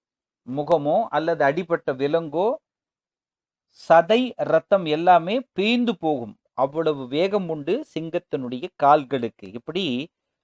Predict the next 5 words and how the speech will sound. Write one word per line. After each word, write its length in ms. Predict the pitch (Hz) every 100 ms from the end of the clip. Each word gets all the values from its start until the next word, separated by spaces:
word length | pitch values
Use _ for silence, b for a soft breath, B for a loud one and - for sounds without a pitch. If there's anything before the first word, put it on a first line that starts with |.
| _ _ _ - 110
வீரத்தோடு 960 | 175 277 311 277 277 - 254 254 320
நாம 400 | 214 175 160 135 -
இந்த 220 | 151 143
சமூகத்தை 640 | - 151 165 160 - 131
எதிர்கொண்டால், 680 | 135 143 - 131 123 135 139